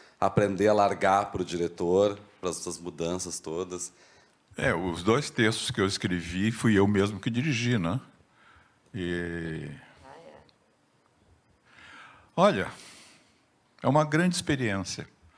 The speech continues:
Speaker 2: sabe? Como
Speaker 1: Tem uma
Speaker 2: ator, como
Speaker 1: preferência?
Speaker 2: diretor, como professor, como escritor, enfim. Tem, tem o quê?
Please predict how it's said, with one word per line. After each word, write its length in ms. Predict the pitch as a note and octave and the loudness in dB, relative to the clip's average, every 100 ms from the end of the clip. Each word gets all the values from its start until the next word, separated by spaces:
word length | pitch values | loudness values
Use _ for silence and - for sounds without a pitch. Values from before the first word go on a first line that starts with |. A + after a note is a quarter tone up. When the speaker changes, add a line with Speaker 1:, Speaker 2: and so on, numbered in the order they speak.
| - - | -20 -10
Speaker 2:
sabe? 240 | - A#2+ G#2 | -2 -2 2
Como 220 | A#2 A2+ | 4 6
Speaker 1:
Tem 100 | A#2 | 6
uma 120 | C#3+ | 6
Speaker 2:
ator, 120 | C#3 | 6
como 100 | F3 - | 8 6
Speaker 1:
preferência? 580 | A#2 G2 G2+ G#2 - | 6 6 6 6 4
Speaker 2:
diretor, 320 | C3+ C3 C#3 C3 | 4 6 4 4
como 200 | A2 G#2+ | 2 2
professor, 760 | G#2+ - G2 - A2+ A#2+ B2 - - - - - _ | 2 2 -2 -4 0 2 0 -4 -20 -20 -20 -20 _
como 280 | G#2+ G#2+ G2+ | 2 4 4
escritor, 1000 | - A#2 F#2 - A#2 B2+ C3+ - - - _ _ _ _ _ B2+ | 4 2 0 -2 0 2 0 -6 -16 -20 _ _ _ _ _ -2
enfim. 360 | C#3 A#2+ F2 - - _ _ | 0 2 0 -4 -18 _ _
Tem, 240 | G#2 G#2+ | 0 2
tem 120 | F#2 D#2+ | 0 -4
o 100 | E2 | -2
quê? 220 | A2 | -2